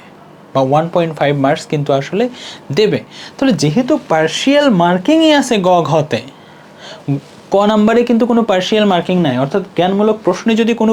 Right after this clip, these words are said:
ভুল করো, অর্থাৎ বানানো যদি ভুল হয়, কেটে দিয়ে জিরো দিবে। গ ঘতে কিন্তু জিরো দিতে পারে না, একটু কিছু লিখলেই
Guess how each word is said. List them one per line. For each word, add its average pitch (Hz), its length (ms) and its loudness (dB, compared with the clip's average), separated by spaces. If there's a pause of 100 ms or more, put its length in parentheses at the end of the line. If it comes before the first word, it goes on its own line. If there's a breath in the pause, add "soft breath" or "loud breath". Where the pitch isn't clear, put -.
(140)
ভুল 208 180 2 (140)
করো, 151 200 4
অর্থাৎ 190 160 -2 (160)
বানানো 190 340 2 (100)
যদি 285 220 2
ভুল 240 180 2
হয়, 202 180 2
কেটে 214 220 0
দিয়ে 190 160 2
জিরো 160 220 2
দিবে। 98 180 -4 (1800 loud breath)
গ - 20 2 (260)
ঘতে 214 220 0 (100)
কিন্তু 233 200 2 (220)
জিরো 170 300 2
দিতে 190 180 0 (100)
পারে 208 200 0 (100)
না, 113 60 -2 (500)
একটু - 240 -6 (100)
কিছু 247 180 -2 (120)
লিখলেই 269 420 0